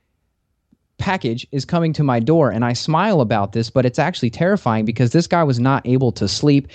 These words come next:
and had panic attacks and major withdrawal and completely wrecked himself because he downregulated gaba so much. I haven't kept up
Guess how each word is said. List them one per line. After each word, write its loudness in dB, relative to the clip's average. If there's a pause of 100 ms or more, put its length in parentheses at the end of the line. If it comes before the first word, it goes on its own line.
(140)
and -2
had -2
panic -2
attacks -4
and -6
major 2
withdrawal 0 (300)
and 0 (140)
completely 4
wrecked 2
himself -4
because -2
he 0
downregulated 0
gaba -2
so 0
much. -6 (640)
I -2
haven't -2
kept -4
up 0